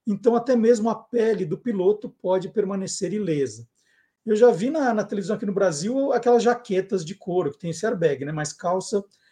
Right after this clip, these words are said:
é a primeira vez. O airbag do jeans também é reutilizável, pois o cartucho de dióxido de carbono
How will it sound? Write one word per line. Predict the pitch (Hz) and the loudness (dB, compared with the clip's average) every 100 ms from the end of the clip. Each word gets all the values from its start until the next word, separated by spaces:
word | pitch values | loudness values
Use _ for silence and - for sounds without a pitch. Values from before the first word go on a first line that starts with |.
| _ _ | _ _
é | 190 | 0
a | 196 | 2
primeira | 190 185 196 214 | 2 2 2 2
vez. | 165 156 147 - - _ _ - - | 2 0 -2 -6 -14 _ _ -14 -4
O | 240 | 8
airbag | 247 247 165 208 269 240 165 | 12 12 10 8 8 6 4
do | 160 196 | 0 -2
jeans | 135 131 202 247 320 - - | -2 0 2 2 0 -8 -2
também | 208 190 233 233 | 0 4 2 2
é | |
reutilizável, | 165 202 302 - 285 285 156 202 196 143 135 123 _ _ _ _ | 0 0 -2 -4 -4 -4 -2 -2 -2 -4 -6 -8 _ _ _ _
pois | 214 190 | 0 0
o | 214 | -2
cartucho | 220 208 - 196 - 175 | -6 -8 -6 -6 -6 -10
de | 131 170 | -12 -14
dióxido | 135 151 175 175 - 160 160 | -8 -4 -4 -6 -14 -14 -12
de | 151 | -12
carbono | 185 220 180 160 185 208 | -6 -4 -2 -2 -2 -4